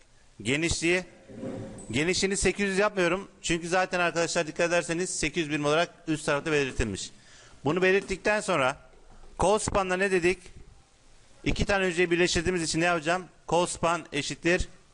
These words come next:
iki yazacağım. Bunu yazdıktan sonra T-, T D'yi kapatıyorum. Daha sonra da T R'yi kapatıyorum. Kapattım. Bunun arasına resim dosyasının, banner nokta J P G dosyasının gelmesini istiyorum. Onun için resim ekleme tagımız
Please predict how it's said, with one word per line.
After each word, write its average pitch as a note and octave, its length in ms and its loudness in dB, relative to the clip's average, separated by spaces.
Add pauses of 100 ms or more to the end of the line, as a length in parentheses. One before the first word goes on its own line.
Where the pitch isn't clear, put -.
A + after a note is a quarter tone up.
(600)
iki - 180 -4
yazacağım. F2+ 360 -2 (720)
Bunu D3 180 2
yazdıktan F#3+ 500 2
sonra D#3 280 -2
T-, D3 160 0
T D3 300 0
D'yi D#3+ 160 2
kapatıyorum. E3+ 560 -2 (1200)
Daha E3 160 2
sonra C#3+ 240 0
da D#3 200 0
T C#3+ 180 0
R'yi C3+ 180 2
kapatıyorum. G2 460 -4 (1300)
Kapattım. F3 560 0 (300)
Bunun F#3 180 0
arasına G3+ 480 2
resim E3+ 320 2
dosyasının, F3+ 440 0
banner F#3 420 2 (100)
nokta D#3+ 300 -2
J E3 120 0
P F3 120 -2
G E3+ 140 0
dosyasının E3 380 -2
gelmesini D3+ 400 0
istiyorum. A2+ 360 -2
Onun E3 160 2
için F#3 200 0
resim D#3+ 240 -2
ekleme F3+ 300 0
tagımız E3 520 -2